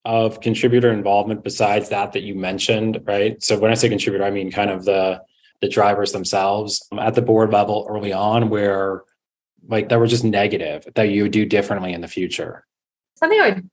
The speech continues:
Speaker 2: definitely do differently in the future is have member agreements on code of conduct. So something I've been, like, subsequently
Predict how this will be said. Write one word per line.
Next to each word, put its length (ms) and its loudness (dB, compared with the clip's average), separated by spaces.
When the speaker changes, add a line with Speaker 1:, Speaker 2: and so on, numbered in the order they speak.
Speaker 2:
definitely 500 2
do 140 -4
differently 400 -2
in 80 -8
the 80 -6
future 580 -4
is 120 -4
have 340 2
member 480 0
agreements 800 -4
on 300 0
code 180 0
of 120 -4
conduct. 600 -12
So 720 2
something 260 2
I've 160 2
been, 100 2
like, 200 -6
subsequently 920 -4